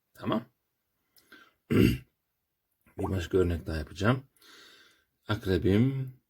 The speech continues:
sekizi göstersin. Yelkovanım buçuğu göstersin, otuzu göstersin. Oldu mu çocuklar? Hemen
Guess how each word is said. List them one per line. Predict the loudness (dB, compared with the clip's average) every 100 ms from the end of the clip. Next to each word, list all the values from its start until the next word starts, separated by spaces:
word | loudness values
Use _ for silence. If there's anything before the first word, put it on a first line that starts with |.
| _
sekizi | -16 -16 -12 -8 -4
göstersin. | -4 -4 -8 -8 -6 0 2 2 0 -6 _ _ _ _
Yelkovanım | -6 -4 -4 -4 -2 0 2 2 0 -8 _ _ _ _ _ _ _
buçuğu | 0 0 2 2
göstersin, | 2 -2 -8 -6
otuzu | -10 -8 -10
göstersin. | -10 -10 -10 -6
Oldu | -4 -2 -2
mu |
çocuklar? | -4 -6 -6 -8 -14
Hemen | -12 -6 -2 -2 -2